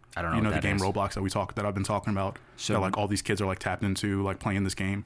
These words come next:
Speaker 1: No.
Speaker 2: So that game has, like, virtual currency, right? Just like how we have Apex coins in Apex.
Speaker 1: Okay.
Speaker 2: At a certain point, the Russian
Speaker 1: I'm looking it up.
Speaker 2: Russian currency was worth less than what one of these Roblox tokens was worth. Right? So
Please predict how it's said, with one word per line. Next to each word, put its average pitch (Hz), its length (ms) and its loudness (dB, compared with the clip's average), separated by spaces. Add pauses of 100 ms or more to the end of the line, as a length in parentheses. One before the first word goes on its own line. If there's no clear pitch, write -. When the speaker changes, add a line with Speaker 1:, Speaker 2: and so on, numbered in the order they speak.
(120)
Speaker 1:
No. 76 360 0
Speaker 2:
So - 140 0
that 117 160 2
game 127 140 2
has, 104 140 0
like, 92 140 -2
virtual 95 320 -2
currency, - 400 -6
right? 95 180 -4
Just 101 140 -2
like 110 120 -2
how 104 100 0
we 104 80 2
have 90 140 -4
Apex - 340 -2
coins 92 200 -2
in 92 80 -2
Apex. - 480 -8
Speaker 1:
Okay. 82 340 -2 (500)
Speaker 2:
At 110 80 -2
a - 20 0
certain 143 260 2
point, 120 220 2
the 98 80 -2
Russian 110 460 4 (200)
Speaker 1:
I'm 82 80 -6
looking 80 200 -4
it 135 100 -2
up. 135 100 0
Speaker 2:
Russian - 280 2
currency 107 520 0 (360)
was 110 160 4
worth 107 220 2
less 101 320 0
than 101 180 2
what 101 120 2
one 101 160 2
of 98 60 0
these 98 160 2
Roblox 95 400 -2
tokens 95 340 0
was 95 120 -2
worth. - 320 -6 (2000)
Right? 101 240 0
So 95 520 2